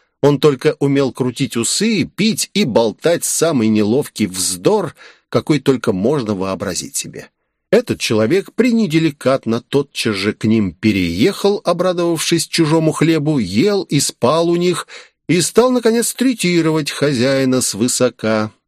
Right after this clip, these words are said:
Уверяли, что Вергинский при объявлении ему женой отставки сказал ей: «Друг мой, до сих пор я только любил тебя, а теперь уважаю». Но вряд ли в самом деле произнесено было такое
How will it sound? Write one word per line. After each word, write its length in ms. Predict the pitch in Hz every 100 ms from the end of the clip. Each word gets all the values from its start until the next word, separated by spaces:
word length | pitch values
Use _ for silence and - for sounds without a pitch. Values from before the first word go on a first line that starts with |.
| -
Уверяли, 440 | 117 120 120 117
что 160 | 113 123
Вергинский 1040 | 117 107 98 208 214 - - 107 85 76 -
при 240 | - 123 120
объявлении 800 | 127 104 117 117 110 101 101 98
ему 320 | 92 113 104
женой 400 | 95 107 107 101
отставки 760 | 123 120 - - - 170 - 110
сказал 440 | - 110 95 90
ей: 300 | 90 92 87 - _ _ _ _
«Друг 520 | 113 98 110 139 143
мой, 400 | 127 131 139 117 - - _ _
до 180 | - 120
сих 280 | 113 113 -
пор 320 | - 139 185
я 160 | 165 143
только 400 | - 120 135 -
любил 440 | 185 104 127 151
тебя, 360 | 143 107 92 92
а 40 |
теперь 460 | 87 - - 113 110 - _
уважаю». 800 | 147 131 110 87 87 69 78 131 _ _ _ _ _
Но 160 | 120 123
вряд 320 | 117 147 147
ли 100 | 101
в 60 | 90
самом 420 | - 110 104 104
деле 280 | 131 151 110
произнесено 800 | 110 110 98 107 - 101 117 120
было 260 | 104 110
такое 520 | - 95 - 113 104